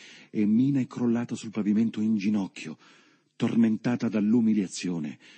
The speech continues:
Tirandosi i bei capelli sul viso, come un tempo faceva il leproso con il mantello, ha preso a lamentarsi. "Immonda, immonda! Perfino l'Altissimo rifugge dalla mia carne contaminata.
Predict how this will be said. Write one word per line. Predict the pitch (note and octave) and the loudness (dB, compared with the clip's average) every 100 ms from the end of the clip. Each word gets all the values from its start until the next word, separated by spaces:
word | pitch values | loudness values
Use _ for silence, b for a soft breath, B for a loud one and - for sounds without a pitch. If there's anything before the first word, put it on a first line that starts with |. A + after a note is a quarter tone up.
| B B B _ - | B B B _ -2
Tirandosi | G#2 G#2 G2+ - | 2 2 2 0
i | G#2 | -2
bei | G2 F#2+ | 0 -2
capelli | G2+ G2+ F#2+ | -2 -4 -4
sul | - F#2 | -4 -2
viso, | G2+ F#2 | 0 0
come | F2 B2 | 0 -2
un | A2+ | -2
tempo | - G2 F#2+ - | -4 -4 -4 -8
faceva | E2 F#2 G#2 F#2+ | -10 -8 -6 -4
il | F2+ | -2
leproso | F2 G2+ G#2+ F2+ | -2 0 0 0
con | F#2 F2 | -2 -2
il | E2 | -2
mantello, | E2 E2+ F2 D2 D2+ - B B B _ | -2 -4 -4 -6 -8 -12 B B B _
ha | F#2+ | -10
preso | - G2+ G2 F#2+ | -4 -2 0 0
a | |
lamentarsi. | F2+ F#2 - F2+ - E2 D#2 B B _ _ _ _ _ _ | 0 -2 -2 -4 -6 -8 -10 B B _ _ _ _ _ _
"Immonda, | C#3 B2+ C#3 C3+ C3 C3+ A#2+ G#2+ G#2+ - | -2 0 0 0 0 0 0 -4 -8 -2
immonda! | D3+ C#3+ C3+ D3 A2+ G2 - - B B B - | 0 2 2 0 0 -4 -8 -12 B B B -4
Perfino | C3+ - D#3+ C#3+ B2+ | -4 0 2 2 2
l'Altissimo | A2+ A2+ - B2 - A2+ G2+ | 0 -4 -2 -2 -2 -2 -2
rifugge | A#2+ B2+ G#2+ G#2 | 0 0 2 2
dalla | A2 G#2+ | 0 2
mia | B2+ G#2 | 2 0
carne | - A2 A2 A2+ | -2 -2 2 2
contaminata. | - B2+ A#2 - A2+ A2 G2 G2 F2+ | 2 0 0 2 2 2 2 -2 -8